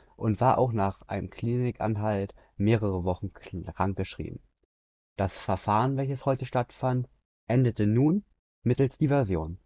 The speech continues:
Gersbeck muss vierzigtausend Euro in die österreichische Staatskasse zahlen,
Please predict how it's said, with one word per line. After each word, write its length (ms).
Gersbeck 540
muss 160
vierzigtausend 600
Euro 240
in 100
die 80
österreichische 720
Staatskasse 560
zahlen, 360